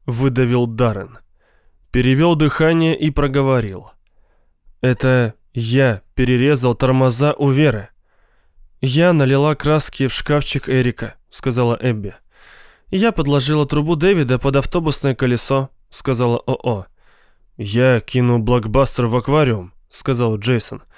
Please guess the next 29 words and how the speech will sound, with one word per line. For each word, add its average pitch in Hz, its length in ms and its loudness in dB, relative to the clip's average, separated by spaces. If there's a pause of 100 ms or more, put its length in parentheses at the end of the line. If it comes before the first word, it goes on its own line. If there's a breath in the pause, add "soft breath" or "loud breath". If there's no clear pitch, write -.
(360 loud breath)
«Не 139 200 0
думал, 139 420 2
что - 220 -2
он 123 140 2
разнесет 123 520 0
все - 200 -4
с - 100 -6
такой 120 320 -2
силой. 104 560 -4
И 147 440 2 (400 loud breath)
камеру 139 460 4
в - 40 -2
шкафчик - 520 -2
Томми 139 280 2
Николса 127 560 0
тоже 127 380 -2
я 120 320 0
подсунул». 113 680 -4 (1040)
«Мы 143 540 2
так 131 240 -2
думаем, 139 440 2
что 131 340 -2
Шерил 139 380 0
с - 140 -6
Рэндаллом 139 500 2
подбросили 127 680 0
Остину 131 500 -2
те - 180 -6
камни», 120 460 -4